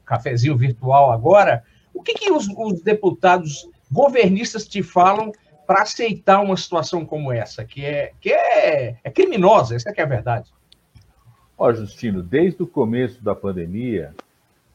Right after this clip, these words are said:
Speaker 2: Bolsonaro vem usando todos os instrumentos que ele tem como presidente da República, seja chefe de governo, chefe de Estado brasileiro, pra criar obstáculos no controle da pandemia, ou pra minimizar,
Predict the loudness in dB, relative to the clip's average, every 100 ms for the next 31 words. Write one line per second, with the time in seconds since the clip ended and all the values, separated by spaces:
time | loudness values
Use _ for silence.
0 | _ _ _ -16 -4 -4 -2 -2 0 2
1 | 2 0 -4 -6 -6 -6 -4 -4 -8 _
2 | 2 4 4 2 -4 -6 -6 -8 -10 -6
3 | -4 -2 -2 -4 _ -10 -10 -8 -6 -6
4 | -6 -10 -10 -6 -4 -4 -4 -6 -8 -10
5 | -6 -6 -6 -10 -18 -16 -16 -16 _ _
6 | _ -20 _ _ -20 _ _ _ _ _
7 | _ -4 -4 -2 -4 -4 -6 -8 -6 -4
8 | -4 -4 -6 -8 -8 -18 _ -2 -2 -6
9 | -10 -10 -6 -4 -4 -10 _ _ _ _
10 | -20 -12 -8 -6 -2 2 4 2 -2 -8
11 | 0 2 2 0 -8 -10 -10 -10 -10 -10
12 | -6 -6 -6 -6 -6 -8 -14 -16 -8 -6
13 | -2 -2 -2 -4 -6 -6 -4 -2 -2 -4